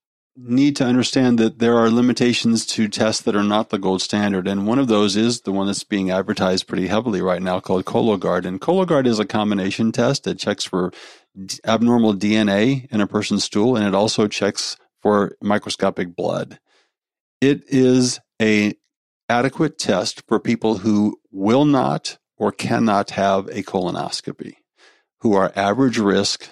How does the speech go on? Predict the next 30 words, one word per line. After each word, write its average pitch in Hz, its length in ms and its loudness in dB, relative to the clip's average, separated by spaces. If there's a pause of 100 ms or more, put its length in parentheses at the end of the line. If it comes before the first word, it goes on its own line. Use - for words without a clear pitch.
no 104 380 2
personal 117 460 0
history 113 520 0
of 98 240 -2
cancer, 110 440 0
no 101 180 0
family 123 500 0
history 120 500 0
of 107 140 -2
cancer, 117 540 -2 (460)
no 110 360 2
prior 113 460 0
history 117 400 0
of 101 140 -2
colon 113 360 0
polyps, 107 560 -2
inflammatory 104 680 -2
bowel 98 220 0
disease, 101 420 -2
or 98 240 0
any 98 200 -2
symptoms. - 760 -8 (640)
In 165 280 4
that 127 340 2 (200)
relatively 113 540 2
small 101 340 2
segment 95 440 -2
of 95 80 -10
the 92 80 -8
population, 107 840 0